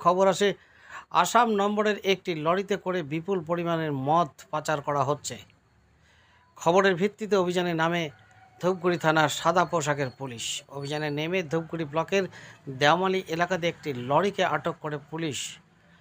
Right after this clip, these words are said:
লরিতে প্রসাধনীর জিনিস দিয়ে মদের বাক্স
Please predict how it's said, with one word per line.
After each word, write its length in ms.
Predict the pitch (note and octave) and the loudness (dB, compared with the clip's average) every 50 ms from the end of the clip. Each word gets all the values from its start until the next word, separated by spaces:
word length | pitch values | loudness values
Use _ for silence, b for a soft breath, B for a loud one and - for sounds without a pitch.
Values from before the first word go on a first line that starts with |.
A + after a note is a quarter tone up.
| b b b | b b b
লরিতে 400 | C#3+ D3 D#3+ F#3+ G3+ G3 - F#3+ E3 | 2 4 4 4 4 2 2 0 0
প্রসাধনীর 680 | C#3 - - E3+ - G#3 A3 G#3 F#3 G3 G3+ G#3 G3 E3+ D3 | 0 -4 -8 -4 2 2 2 2 2 0 0 0 0 -2 -4
জিনিস 320 | C3+ D#3+ F3 F#3 F#3 D#3+ C#3+ - - _ | -4 -2 0 0 0 0 -2 -4 -8 _
দিয়ে 260 | _ - E3 F3 E3 D3 A2+ - - | _ -10 -6 -4 -4 -4 -6 -10 -12
মদের 400 | C3 D3 D3+ D3+ D3 D#3 D3+ C#3 B2 - - _ _ | -6 -2 0 0 2 2 0 -2 -2 -8 -18 _ _
বাক্স 240 | - E3+ F3 - - | -4 -4 -4 -2 -2